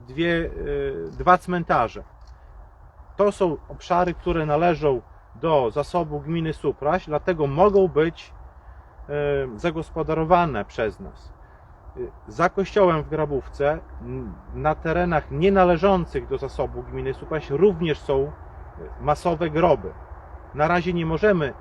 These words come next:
tamtymi grobami się zająć, ponieważ nie na, nie jest to własność gminy Supraś. Ale w przyszłości na pewno będziemy się starali, żeby, y, tamtymi grobami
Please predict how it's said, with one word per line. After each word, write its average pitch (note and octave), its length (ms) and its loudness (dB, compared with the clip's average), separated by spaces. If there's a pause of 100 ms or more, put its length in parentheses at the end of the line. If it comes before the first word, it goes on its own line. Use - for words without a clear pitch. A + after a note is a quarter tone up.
tamtymi E3 440 2
grobami C#3 420 0
się C#3+ 120 -6
zająć, C#3 420 0
ponieważ E3+ 400 -4
nie D#3+ 220 0
na, E3 240 0 (240)
nie E3+ 160 2
jest G3 160 2
to D#3 80 0
własność E3+ 500 0
gminy D#3 300 -4
Supraś. - 540 -4 (380)
Ale G3 240 8
w - 100 -12
przyszłości F3 500 -4
na D#3 100 -6
pewno E3 280 -4
będziemy D3+ 340 -6
się D3+ 140 -8
starali, D3 520 -4
żeby, C#3+ 300 -6 (360)
y, C3 240 -2
tamtymi D3 440 -2
grobami C#3+ 560 2